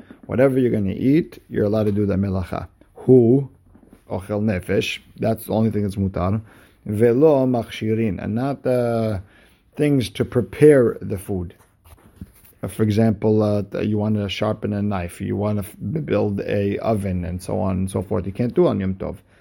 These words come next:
Now, levado, you're allowed to, you know, you're allowed to cook on Yom Tov. Velo milah shelo bizmania, that yabak al v'chomer. And you cannot do a milah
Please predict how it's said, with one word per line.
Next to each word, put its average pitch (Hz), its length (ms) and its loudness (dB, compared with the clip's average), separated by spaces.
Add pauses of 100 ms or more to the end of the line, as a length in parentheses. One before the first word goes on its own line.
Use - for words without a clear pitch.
(640)
Now, 98 220 0
levado, 104 840 2 (520)
you're 98 180 -6
allowed 117 200 2
to, 113 300 2
you 110 80 0
know, 107 160 0
you're 101 100 -4
allowed 113 120 2
to 110 80 2
cook 113 240 -2
on 98 100 0
Yom 101 160 -2
Tov. 95 400 -4
Velo 113 600 2
milah 123 420 2
shelo 107 400 0
bizmania, 101 640 -2
that 101 160 -6
yabak 92 340 -6
al 104 120 -2
v'chomer. 127 340 -2
And 95 100 0
you 98 80 0
cannot 127 460 -4
do 147 160 4
a - 80 0
milah 113 720 0